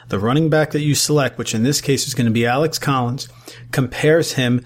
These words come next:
to other similar running backs in cer-, in terms of their career performances and how they did against similarly ranked defensive opponents.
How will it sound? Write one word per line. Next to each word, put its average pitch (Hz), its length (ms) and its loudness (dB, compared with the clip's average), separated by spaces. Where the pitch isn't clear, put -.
to 127 320 -2
other 143 260 4
similar 151 540 2
running 135 300 2
backs 110 400 0
in 117 80 0
cer-, 131 360 0
in 143 100 2
terms 143 280 2
of 123 100 0
their 120 120 0
career 131 440 0
performances 143 760 0
and 147 140 2
how 165 320 0
they 156 220 4
did 139 400 2
against 131 360 0
similarly 156 540 2
ranked 131 600 0
defensive 123 680 0
opponents. - 640 -2